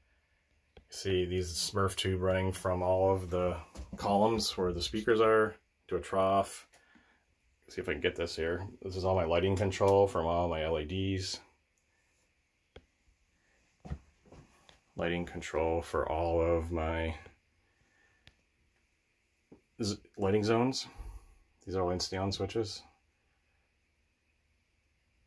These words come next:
And then I have a motion light right there. So when the rack opens, the light automatically comes on back here and it'll shut off.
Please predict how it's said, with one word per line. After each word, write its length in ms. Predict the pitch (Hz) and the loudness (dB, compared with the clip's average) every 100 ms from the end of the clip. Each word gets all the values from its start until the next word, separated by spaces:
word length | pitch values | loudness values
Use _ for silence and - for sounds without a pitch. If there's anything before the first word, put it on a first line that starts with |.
| _ _ _ - - _ _ _ _ _ _ _ _ _ _ _ _ _ _ _ _ | _ _ _ -20 -20 _ _ _ _ _ _ _ _ _ _ _ _ _ _ _ _
And 80 | 95 | -2
then 340 | 95 95 95 - | 0 0 -2 -2
I 40 | |
have 120 | 101 95 | 0 2
a 40 | |
motion 380 | 98 104 92 90 | 2 2 -2 -2
light 320 | 85 82 - - - _ _ _ | -2 -2 -6 -16 -20 _ _ _
right 140 | 92 | -6
there. 300 | 92 95 107 - _ _ _ _ _ - | 0 0 0 -8 _ _ _ _ _ -8
So 420 | - 95 90 90 | 0 2 4 2
when 320 | 90 90 87 | 0 -2 -2
the 80 | 90 | 0
rack 300 | 95 98 95 | 2 2 0
opens, 560 | 90 90 92 95 - - - _ _ - - _ _ _ _ - | -4 -2 -4 -4 -6 -10 -16 _ _ -20 -20 _ _ _ _ -4
the 80 | |
light 200 | 95 92 | 0 0
automatically 420 | 98 92 92 87 90 | -2 -2 -2 -2 -2
comes 220 | 90 85 | -2 -2
on 180 | 90 92 | 0 0
back 220 | 95 - | -2 -2
here 220 | 101 98 | -2 -2
and 80 | 82 | -2
it'll 120 | 80 | -4
shut 200 | - 82 | -2 -2
off. 420 | 82 85 - - | 0 -4 -8 -18